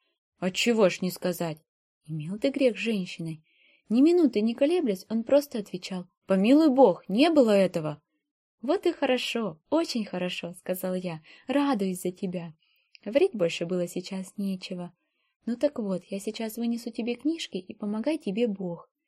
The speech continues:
И мы простились. Да, какая чудная земля, не переставая парует, дожидая семени, и зарастает сорными травами. Мы же, имеющие возможность отдать этому народу хоть что-нибудь из того, что мы, не переставая, берём от него —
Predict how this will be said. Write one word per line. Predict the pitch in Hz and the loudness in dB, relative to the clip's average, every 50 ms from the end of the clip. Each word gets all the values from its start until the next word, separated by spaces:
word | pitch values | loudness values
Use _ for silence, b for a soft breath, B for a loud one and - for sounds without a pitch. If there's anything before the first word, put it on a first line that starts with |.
| _ _ _ _ _ _ _ | _ _ _ _ _ _ _
И | 202 240 | -2 -2
мы | 320 370 | -2 -2
простились. | - - 160 - - - _ - 185 180 175 170 - - _ _ _ _ _ _ | -4 -8 -10 -10 -12 -12 _ -8 -8 -8 -8 -10 -12 -18 _ _ _ _ _ _
Да, | - 180 202 202 202 190 180 175 | -6 -6 -4 -4 -6 -8 -10 -12
какая | - 214 208 208 - 220 220 214 | -12 -12 -12 -10 -8 -8 -8 -8
чудная | - - 254 254 233 240 240 233 | -8 -8 -8 -6 -4 -2 -2 -2
земля, | 226 220 240 233 233 233 240 233 226 220 | -2 -2 0 0 0 0 0 -2 -2 -2
не | 214 214 208 | -4 -4 -4
переставая | - 214 214 208 208 - 226 214 214 214 214 | -4 -4 -4 -6 -6 -8 -8 -6 -4 -4 -6
парует, | 214 - 220 220 220 233 233 226 226 214 202 190 | -4 -4 -4 -4 -4 -4 -4 -2 -2 -2 -2 -2
дожидая | 190 202 202 208 220 220 233 226 226 220 | -4 -4 -2 -2 -2 -2 -2 -2 -2 -4
семени, | 214 - - - 240 233 226 208 196 190 185 180 - | -4 -6 -6 -4 -2 0 0 0 0 0 -2 -4 -4
и | - - 190 | -6 -6 -4
зарастает | 190 202 196 202 196 - - - - 220 214 208 208 196 190 196 | -4 -4 -4 -4 -6 -8 -12 -12 -12 -10 -10 -8 -10 -10 -12 -12
сорными | - - - 208 202 196 196 202 202 202 202 | -12 -8 -6 -6 -6 -4 -4 -4 -4 -4 -6
травами. | 196 - 214 214 208 202 196 185 185 180 175 175 156 - _ _ - | -6 -8 -8 -8 -6 -6 -6 -6 -6 -6 -8 -8 -12 -18 _ _ -4
Мы | 208 220 247 254 247 240 | -2 0 0 0 0 0
же, | 208 202 196 - - | -2 -4 -8 -6 -4
имеющие | 214 214 233 240 240 233 - - 240 | -2 0 0 0 0 -2 -2 -4 -4
возможность | 226 226 226 220 233 254 269 262 - 254 226 - - | -4 -4 -6 -4 -2 -2 -2 -2 -4 -6 -8 -6 -8
отдать | 220 208 214 240 254 269 - - | -8 -6 -6 -6 -6 -6 -6 -8
этому | 247 - 247 240 247 | -8 -6 -6 -4 -4
народу | 240 247 247 254 254 254 240 247 | -4 -4 -2 -2 -2 -2 -4 -6
хоть | - - 254 247 - | -6 -8 -8 -8 -8
что-нибудь | - - - - 285 294 285 285 269 - 262 - 277 | -10 -10 -6 -2 0 2 2 2 2 0 -4 -6 -8
из | 269 - - | -10 -8 -4
того, | - 277 269 269 262 247 220 | -4 -4 -2 -2 -2 -4 -4
что | 196 - - 220 | -4 -6 -6 -4
мы, | 214 226 254 254 | -2 0 2 2
не | 247 240 233 | 2 0 0
переставая, | 233 233 226 226 226 - - 240 233 254 254 254 247 | -4 -6 -8 -8 -8 -10 -12 -10 -6 -6 -4 -4 -4
берём | 214 208 220 226 226 233 262 294 302 277 | -4 -4 -4 -4 -2 -2 0 0 0 0
от | 240 220 - - | 0 -2 -4 -6
него — | 208 202 196 190 170 165 | -6 -4 -4 -6 -6 -6